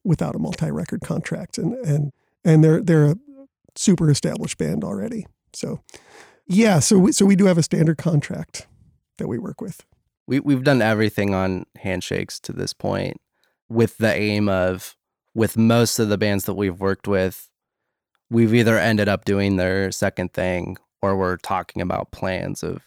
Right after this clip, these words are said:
Speaker 2: you know, doing their second thing. I will say there's a, there's a tape that we're doing in August that I think has a lot of potential to really explode. And so now we're looking at, like, you know, maybe we actually need to kinda,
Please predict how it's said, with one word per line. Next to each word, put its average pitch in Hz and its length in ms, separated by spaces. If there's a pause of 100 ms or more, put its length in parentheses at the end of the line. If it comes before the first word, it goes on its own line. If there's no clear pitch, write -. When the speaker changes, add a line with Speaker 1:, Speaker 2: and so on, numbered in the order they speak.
Speaker 2:
you 101 120
know, 78 180
doing 85 300
their - 100
second - 420
thing. 85 400 (600)
I 127 120
will 131 120
say 131 200
there's 120 240
a, 117 280
there's 117 260
a 120 80
tape 113 320
that 95 160
we're 95 220
doing 95 420
in 95 140
August 95 600
that 98 120
I 95 140
think 92 360
has 90 560 (240)
a 98 60
lot 95 260
of 95 120
potential 95 500
to 95 140
really 95 480
explode. 92 480
And 90 120
so 92 440 (480)
now 151 260
we're 131 120
looking 113 380
at, 90 200
like, 92 260
you 104 80
know, 92 80
maybe 107 380
we 95 160
actually 92 420
need 90 320
to 95 400 (840)
kinda, 90 280